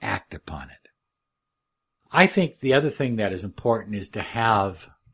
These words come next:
I want you to think about this just for a moment, is to have micro goals so that as you reach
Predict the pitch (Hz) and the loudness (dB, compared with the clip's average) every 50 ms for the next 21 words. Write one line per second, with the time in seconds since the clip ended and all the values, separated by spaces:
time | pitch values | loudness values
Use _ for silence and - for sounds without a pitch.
0 | _ _ _ _ _ _ _ _ - _ _ _ _ _ _ 113 117 120 - - | _ _ _ _ _ _ _ _ -20 _ _ _ _ _ _ -2 -2 -2 -2 -2
1 | 90 95 - 135 127 117 92 82 85 82 - 85 78 - - 92 - - - 90 | -4 -4 -4 -2 -2 -2 -2 -2 -4 -4 -6 -8 -10 -8 -8 -8 -8 -8 -8 -6
2 | 82 90 107 117 90 73 69 - _ _ _ _ _ _ _ _ _ _ _ _ | -4 -2 -2 -2 -2 -4 -8 -14 _ _ _ _ _ _ _ _ _ _ _ _
3 | _ _ _ _ _ _ _ _ _ _ _ _ _ _ _ _ _ _ _ _ | _ _ _ _ _ _ _ _ _ _ _ _ _ _ _ _ _ _ _ _
4 | _ _ _ _ _ _ _ _ - 110 101 - - 113 - - - 113 - 139 | _ _ _ _ _ _ _ _ -6 -6 -6 -6 -6 -8 -8 -8 -8 -4 0 2
5 | 123 110 95 92 95 98 107 113 131 131 - - 101 92 90 82 82 95 98 98 | 2 2 0 -2 -4 -4 -2 -2 -2 -4 -4 -4 -4 -4 -4 -6 -8 -6 -4 -4
6 | 92 80 73 67 - 69 - - - - - - _ _ _ _ _ _ _ _ | -4 -4 -8 -10 -14 -18 -20 -20 -20 -20 -20 -20 _ _ _ _ _ _ _ _
7 | _ _ _ _ _ _ _ _ _ _ _ _ _ _ _ _ _ _ - - | _ _ _ _ _ _ _ _ _ _ _ _ _ _ _ _ _ _ -8 -4
8 | - 131 117 127 123 117 120 120 117 98 98 110 110 104 98 95 110 151 196 190 | -2 0 2 2 2 4 2 0 -2 -2 -4 -6 -6 -6 -6 -2 0 0 0 0
9 | - - - - | -2 -8 -12 -12